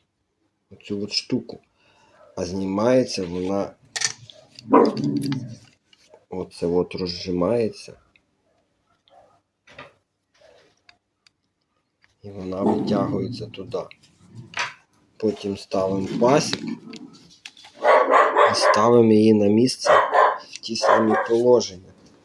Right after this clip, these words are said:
Ото важно. От, от і ця штука, її рухати не треба, вона має оця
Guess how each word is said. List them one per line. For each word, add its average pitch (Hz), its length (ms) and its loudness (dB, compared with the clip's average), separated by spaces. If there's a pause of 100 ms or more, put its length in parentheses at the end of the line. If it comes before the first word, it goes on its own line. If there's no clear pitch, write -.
(720)
Ото 113 260 -2
важно. 107 580 2
От, - 300 -14
от - 240 -12
і 113 80 -8
ця 113 300 -2
штука, 101 640 -2
її 110 140 0
рухати 107 400 -4
не 101 160 -2
треба, 101 420 -2
вона 95 340 -6
має 98 280 -8
оця 92 360 -10